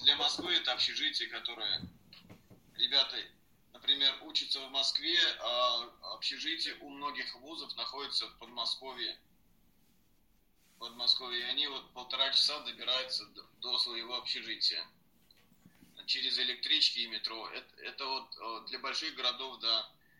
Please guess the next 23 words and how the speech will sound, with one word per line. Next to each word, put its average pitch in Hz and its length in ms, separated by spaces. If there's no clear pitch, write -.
Потому 151 380
что, - 160
другой 151 300
вопрос, - 400
старое 170 420
общежитие, 143 800
исключительно, 143 720
которое 131 380
в, 117 160
почти 113 300
в - 80
трущобах 131 580
находится, - 520
тоже 165 420
есть. - 560
И 165 120
тоже 165 340
проблемы 143 520
и - 140
той 165 220
же 143 140
Казани, 147 680
и 113 420